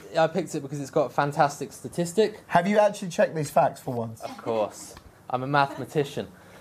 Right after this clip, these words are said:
Speaker 1: Uh, so, fossil fuel divestment is
Speaker 2: Yes.
Speaker 1: actually up. Guess what percentage in the last four years? Globally, this is.
Speaker 2: Globally?
Speaker 1: Yeah.
Speaker 2: Up. I'd say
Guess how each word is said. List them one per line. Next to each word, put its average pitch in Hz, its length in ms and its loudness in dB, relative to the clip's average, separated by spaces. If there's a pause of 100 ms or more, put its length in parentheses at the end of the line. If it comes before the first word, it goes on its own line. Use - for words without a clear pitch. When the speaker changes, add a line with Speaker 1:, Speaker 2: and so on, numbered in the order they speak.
(140)
Speaker 1:
Uh, 165 600 6
so, 160 600 2
fossil 208 300 2
fuel 196 280 0
divestment 165 760 2
is 143 120 4
Speaker 2:
Yes. 147 200 6
Speaker 1:
actually 156 260 -2
up. 139 280 2 (260)
Guess 180 260 4
what 175 240 4
percentage 180 880 -2
in 139 140 -4
the 143 80 2
last 143 340 4
four 151 220 0
years? 147 480 2 (220)
Globally, 127 420 4
this 101 180 -4
is. 98 200 -8 (120)
Speaker 2:
Globally? 143 460 2 (100)
Speaker 1:
Yeah. 120 180 -4
Speaker 2:
Up. 170 280 4 (720)
I'd 196 240 4
say 147 600 4